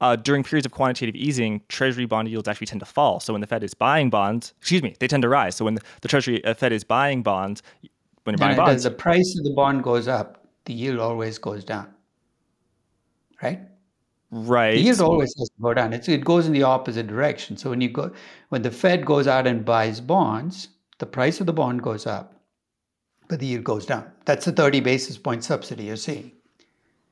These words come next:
Speaker 2: Right?
Speaker 1: Right.
Speaker 2: The interest rate you'll observe on the bond will become lower because you pushed up the price of the bond.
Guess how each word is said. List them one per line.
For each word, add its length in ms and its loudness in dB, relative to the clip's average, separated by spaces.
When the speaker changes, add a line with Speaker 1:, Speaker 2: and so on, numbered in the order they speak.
Speaker 2:
Right? 140 4
Speaker 1:
Right. 120 2
Speaker 2:
The 100 2
interest 460 2
rate 200 2
you'll 220 0
observe 440 2
on 120 0
the 60 -2
bond 380 2
will 100 0
become 380 -2
lower 340 4
because 320 -2
you 60 0
pushed 320 -6
up 120 -10
the 80 -12
price 320 -6
of 60 -12
the 80 -8
bond. 340 -10